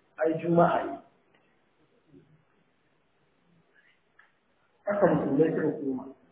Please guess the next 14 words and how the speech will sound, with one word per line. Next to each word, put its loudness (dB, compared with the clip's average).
Mu 8
kasar 10
Najeriya 10
muna 8
cikin, 2
a -2
duniya 4
mun 2
ana 6
tsammanin 8
mun 2
fi -10
kowa 10
sallah. 2